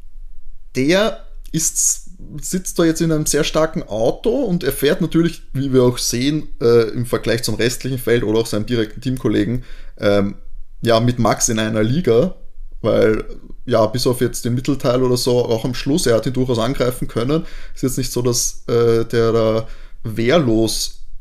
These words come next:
ähm, gegenübersteht dem Red Bull. Aber ich hab das Gefühl, vielleicht auch, da ist, da merkt man dann auch, hat man die, grad letztes Jahr die Klasse von Lewis halt gemerkt, ich glaub, es braucht auch ein bisschen mehr gegen Lewis, als es dann gegen Charles braucht. Ich hab da das Gefühl,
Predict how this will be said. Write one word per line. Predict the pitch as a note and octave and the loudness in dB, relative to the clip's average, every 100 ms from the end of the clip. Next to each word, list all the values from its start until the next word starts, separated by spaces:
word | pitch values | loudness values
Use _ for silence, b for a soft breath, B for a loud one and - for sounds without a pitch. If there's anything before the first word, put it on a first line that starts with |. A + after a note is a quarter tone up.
| - - | -6 -4
ähm, | A2+ G#2 G#2+ | -2 -2 -2
gegenübersteht | A#2 A2+ C3+ E3 B2+ - G2+ A#2 | -2 0 2 2 2 0 0 2
dem | |
Red | G#2 G#2+ - | 2 2 2
Bull. | A#2 C3+ D#3 B B B B - | 2 2 2 B B B B -2
Aber | G#2+ A2 E3+ E3+ | 2 4 4 2
ich | - E3 | 0 -2
hab | - | -2
das | D3+ | -4
Gefühl, | - E3+ | -2 -2
vielleicht | E3+ C#3+ C#3+ | -2 -2 -2
auch, | D#3 - - - - - | -4 -6 -12 -12 -8 0
da | C3+ | 2
ist, | D3 - | 2 2
da | C#3 | 0
merkt | B2+ C3+ - | 0 -2 -2
man | E3 | -2
dann | D3 | 0
auch, | C#3+ - | -2 -6
hat | - | -4
man | D3+ | -2
die, | C3+ - - - - | -2 -4 -8 -8 -8
grad | - B2 | -2 0
letztes | F#3+ - D#3+ | 2 0 0
Jahr | C#3 | 0
die | C3 | 0
Klasse | B2+ C#3+ D#3 | 0 0 0
von | C#3+ C3 | -2 -2
Lewis | C#3+ F#3 | 0 2
halt | D3+ - | 0 0
gemerkt, | C3 C#3 - | -4 -4 -6
ich | - | -2
glaub, | C#3 - B B B B - | 0 0 B B B B -4
es | C3+ | -4
braucht | - C3+ - | 0 0 2
auch | C3+ | 0
ein | C#3+ B2+ | 0 0
bisschen | D#3+ - C#3+ C3+ | -2 0 0 0
mehr | B2 C3+ E3 | 0 2 0
gegen | - C#3+ C#3 | 0 0 0
Lewis, | C3 D#3 F3+ E3+ | 0 2 4 2
als | - B2+ E3 | 2 2 2
es | D#3 | 0
dann | B2+ C#3+ D3 - - | 0 0 -2 -6 -8
gegen | - C3 D3 | -2 0 0
Charles | - A2 F#3 - | 0 2 0 0
braucht. | - A#2 D#3 - - b b b b | 0 2 2 -2 -12 b b b b
Ich | - | -4
hab | - | 0
da | D#3+ | 0
das | D#3 | 0
Gefühl, | - F3 - | -2 -2 -2